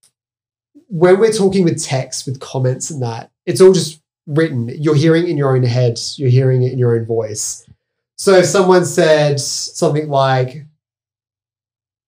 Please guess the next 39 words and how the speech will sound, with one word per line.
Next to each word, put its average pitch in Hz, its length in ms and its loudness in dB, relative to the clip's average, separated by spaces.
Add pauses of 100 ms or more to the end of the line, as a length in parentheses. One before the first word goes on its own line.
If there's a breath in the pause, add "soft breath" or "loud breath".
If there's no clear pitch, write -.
(360)
"Your 151 180 2
hair 139 260 4
looks 139 180 -2
really 131 140 0
bad 117 180 -2
in 120 60 -4
this 117 140 -6
video," 127 460 -14 (640)
I'd 151 140 0
be 160 60 4
like, 147 260 0
well, 131 260 -6
I - 100 -10
don't 120 80 -4
know 113 60 -4
if 110 80 -8
anyone's 107 260 -8
ever 107 120 -10
said 110 120 -10
that. 117 140 -10
You 160 60 0
know, 165 80 6
it's 165 120 0
just 175 120 2
something, 175 280 0
it's - 200 -6
the - 60 -20
first 139 200 4
thing 147 100 0
I 127 80 0
thought 120 200 -4
of. 131 240 -16 (960)
I'd 170 120 2
be 160 100 4
like, 156 280 2
"Wow, 160 200 2
that's 143 200 -4
really 131 200 0
rude." 117 460 0